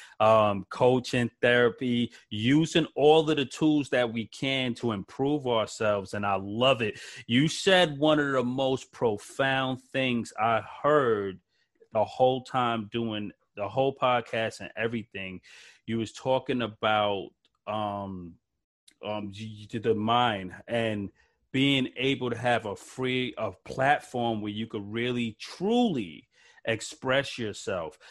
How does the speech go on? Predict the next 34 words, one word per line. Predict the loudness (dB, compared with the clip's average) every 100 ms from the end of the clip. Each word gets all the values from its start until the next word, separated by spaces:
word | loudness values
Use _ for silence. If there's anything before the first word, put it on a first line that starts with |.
| -10 0
It's | 0 2
so | -6 -2 2 2 2
much. | 2 2 2
If | -2
you, | 0
I | 0
just | 2 0 4
thought | 4 6
about | 4 0 2
that, | 2 2
that | 0
hit | 2 0 2
me, | 0
'cause | 0 0 0 0
I'm | -2
like, | 2 2 0 -4 _ _ _ _ _
you | 4
know, | 6 6
we | 6 4
hold | 4 4 4 2
so | 0 2 4
much | 2 0 2
back | 4 4 0 _ -8
because | -2 0 0
we're | 2 2
afraid | 2 0 2
of | 0
hurting | 0 0 -2
people's | -8 -8 -12
feelings. | -4 0 0 0 -4 -4
We're | -2 -2
afraid | -2 -2 0 0
of | -4 -2
what | 0 0